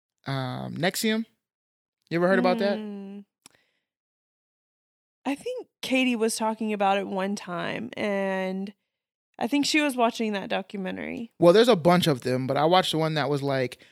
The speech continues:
Speaker 1: so it was the episode one of this show on A and E, because other documentaries are, like, series, and I don't have time to be watching eight episodes.
Speaker 2: Right.
Speaker 1: Just give me the, you know what I'm saying, give me the good stuff. Give me an hour and thirty minutes, and let me get over with.
Speaker 2: Mm-hmm.
Speaker 1: Um,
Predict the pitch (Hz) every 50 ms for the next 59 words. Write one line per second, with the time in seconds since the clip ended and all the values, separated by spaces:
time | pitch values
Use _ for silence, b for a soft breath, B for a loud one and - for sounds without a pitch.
0 | b b b - - 170 160 170 180 180 160 156 - - 175 165 156 - 175 156
1 | 143 135 143 147 147 135 127 - 135 131 - - 147 131 127 123 113 117 117 110
2 | - 123 113 117 - - _ _ _ _ _ - 135 151 165 156 151 180 190 170
3 | 165 156 151 - 151 139 135 135 127 135 127 117 95 85 82 - - 147 151 160
4 | 165 165 160 151 147 - - 160 165 160 160 165 160 156 156 135 - - 143 131
5 | 131 135 131 120 123 127 98 85 101 82 67 85 - - - - - - - -
6 | _ _ - 202 190 - - - 131 143 156 151 160 165 160 151 139 127 120 110
7 | 101 92 147 165 151 127 120 - 139 127 123 147 156 147 120 - 131 123 - -
8 | - 110 139 143 156 156 151 139 - - 82 90 123 127 127 139 131 - 120 127
9 | 127 127 120 117 120 120 - - 104 95 82 104 113 120 123 120 120 107 92 98
10 | 107 - - 78 - 226 220 214 214 214 233 _ _ _ _ _ _ - 151 165
11 | 165 156 151 147 139 131 139 135 135